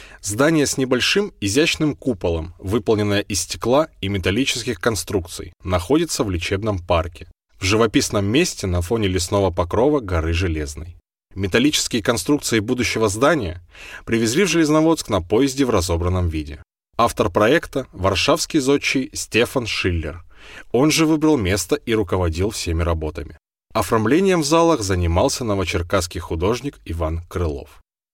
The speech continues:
Галерея была построена в рекордно короткие сроки, всего за год. Интересно, что одновременно открылась и галерея Лермонтова в Пятигорске.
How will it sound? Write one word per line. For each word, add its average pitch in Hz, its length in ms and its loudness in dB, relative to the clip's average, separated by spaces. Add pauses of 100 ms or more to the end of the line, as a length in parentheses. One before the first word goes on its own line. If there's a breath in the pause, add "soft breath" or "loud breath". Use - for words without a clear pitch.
(140)
Галерея 113 520 2
была 127 240 4
построена 147 560 2
в 98 40 -2
рекордно 113 440 0
короткие 92 500 -2
сроки, 87 460 -6 (120)
всего 104 380 0
за 90 240 -2
год. 80 240 -14 (600)
Интересно, 113 720 0
что - 240 0
одновременно 127 520 2
открылась 135 600 0
и 120 60 -6
галерея 127 420 4
Лермонтова 131 540 2
в - 60 -6
Пятигорске. 104 720 -4